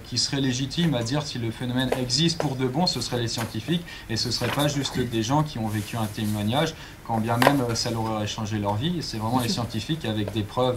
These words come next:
Speaker 1: irréfutables qui pourraient dire c'est vrai ou pas, comme ça a été le cas pour des tas de choses. Et c'est pour ça aussi que j'accorde autant de crédit à la science, quoi.
Speaker 2: D'accord, bah, c'est, c'est cool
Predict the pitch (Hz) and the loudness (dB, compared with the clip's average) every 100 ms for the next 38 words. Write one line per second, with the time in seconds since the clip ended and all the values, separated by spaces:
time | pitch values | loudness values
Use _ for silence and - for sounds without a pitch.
0 | 113 110 107 107 101 151 151 107 113 107 | 0 -2 -2 -4 -4 -4 -4 -6 -4 -2
1 | 135 - - - - 107 104 127 139 104 | -2 -6 -12 -14 -4 -2 0 2 2 0
2 | 117 147 120 - 110 101 110 101 107 92 | 2 2 2 -2 -2 -2 -2 -4 -4 -4
3 | 123 110 101 90 95 - 110 98 - 160 | -2 -2 -4 -6 -6 -6 -6 -6 -4 -2
4 | 165 107 104 107 110 143 127 - 139 120 | -2 -4 -4 -4 -2 -2 0 0 -2 -2
5 | 120 113 107 113 104 110 107 107 120 170 | -2 -2 0 -2 -4 -6 -4 -2 -2 -4
6 | - 117 - - - - - - 151 143 | -6 -8 -8 -12 -16 -16 -12 2 2 4
7 | 117 143 143 131 151 220 | 4 4 4 2 4 4